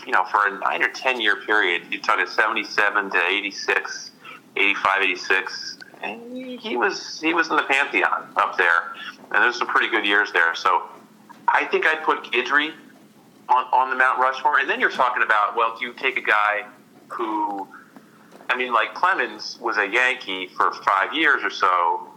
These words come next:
and he's one of the greatest pitchers of all time, but most of that was with Boston, and, uh, I don't know that I could put Clemens on there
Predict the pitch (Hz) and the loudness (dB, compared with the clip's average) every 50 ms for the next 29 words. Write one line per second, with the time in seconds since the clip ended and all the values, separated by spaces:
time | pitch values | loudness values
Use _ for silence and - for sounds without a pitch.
0 | - - - - 113 107 101 98 98 98 95 92 98 - 113 117 110 98 95 101 | -20 -20 -10 -6 -2 -2 0 2 2 0 0 -2 -4 -2 0 0 0 0 0 0
1 | 104 98 95 - - - - 92 92 87 85 - - - 127 117 107 101 101 92 | 0 0 0 -4 -6 -6 -4 0 2 2 2 2 2 0 2 2 2 0 0 -2
2 | - 104 107 110 110 - - 110 101 98 - - 98 98 - - 95 90 87 - | -2 0 2 0 0 2 0 2 2 2 0 -2 -6 -6 -2 0 0 0 0 2
3 | 117 117 117 123 123 - - 110 107 104 104 101 95 92 90 90 92 92 92 92 | 2 2 2 2 0 -2 -4 -4 -4 -4 -4 -6 -10 -10 -10 -16 -18 -20 -20 -20
4 | 95 - - - - - - - - - - - - - - - - - - - | -16 -12 -10 -10 -6 -4 -6 -6 -6 -10 -14 -18 -18 -20 -20 -20 -20 -20 -20 -16
5 | - - - - - - - - - - 131 131 139 143 131 131 131 127 123 113 | -16 -16 -16 -16 -20 -20 -16 -16 -6 -2 2 2 2 4 4 2 2 4 2 2
6 | 113 113 123 - - - - - - - 135 127 127 131 120 117 110 104 101 101 | 0 -2 -6 -10 -6 -6 -4 -4 0 2 2 2 2 0 -2 0 0 2 2 4
7 | 104 104 104 104 104 95 | 4 4 4 4 2 0